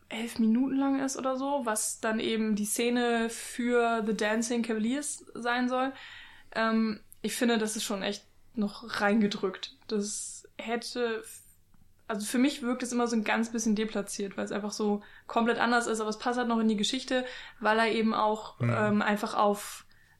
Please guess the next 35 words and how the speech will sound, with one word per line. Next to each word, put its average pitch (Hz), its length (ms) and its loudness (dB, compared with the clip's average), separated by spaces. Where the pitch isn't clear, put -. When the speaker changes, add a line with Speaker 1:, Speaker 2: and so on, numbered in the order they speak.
Speaker 1:
äh, 214 480 0
Broadway 208 640 2
angespielt 208 480 2
wird. 202 140 -2
Also 196 160 -2
so 214 100 0
ziemlich 247 460 4
jedes 233 360 0
Klischee, 240 600 0
was 226 160 -2
man 220 100 2
mit 214 180 0
Broadway 220 440 2
Musical 220 420 4
verbindet, 220 480 0
wird 214 180 -6
da 214 340 2
in 214 180 2
diese 208 200 0
Sequenz 220 440 -2
gepackt, 208 400 -4
ähm, 202 460 0
was 214 120 -4
ich 220 80 -4
auch 202 240 -2
wirklich 214 560 -4
unterhaltsam 214 480 2
finde 196 200 -4
und 196 60 -4
ich 202 120 -6
mag 214 220 -2
die 226 80 -2
Sequenz. 208 520 -2
Aber 233 600 0
ja, 247 440 0